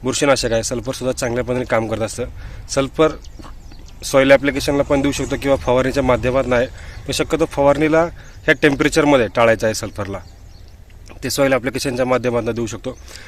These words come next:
त्याच्यानंतरनं जर आपल्याला, अ, फवारणीच्या माध्यमातून जर राहिलं तर क्रिस्टल क्रॉप केअरचा आबासीन आहे, त्याच्यानंतरनं धानुका कंपनीचा ओमाइट आहे,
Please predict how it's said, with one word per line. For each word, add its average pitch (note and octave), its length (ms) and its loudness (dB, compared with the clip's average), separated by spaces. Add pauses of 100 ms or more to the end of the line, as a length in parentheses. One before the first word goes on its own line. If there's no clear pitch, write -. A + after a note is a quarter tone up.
(160)
त्याच्यानंतरनं D3+ 540 2 (400)
जर C#3 100 4
आपल्याला, D#3+ 280 2
अ, C#3 500 2
फवारणीच्या C#3 440 0
माध्यमातून C3 500 2
जर B2 140 0
राहिलं A#2 240 0 (240)
तर C3 120 -8
क्रिस्टल C#3 280 -6
क्रॉप C3+ 220 -6 (100)
केअरचा C3+ 280 -2
आबासीन B2 420 -2
आहे, A#2+ 200 -2 (520)
त्याच्यानंतरनं B2+ 720 0 (360)
धानुका B2 300 0
कंपनीचा B2+ 340 -2
ओमाइट B2 380 2
आहे, B2 260 0